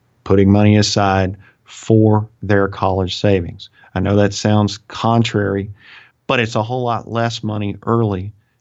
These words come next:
to start sticking it away and allowing compounding interest, if invested properly, to take a hold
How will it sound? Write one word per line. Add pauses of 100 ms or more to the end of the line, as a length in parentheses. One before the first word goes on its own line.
to
start
sticking
it
away
and
allowing
compounding
interest,
if
invested
properly, (360)
to
take
a
hold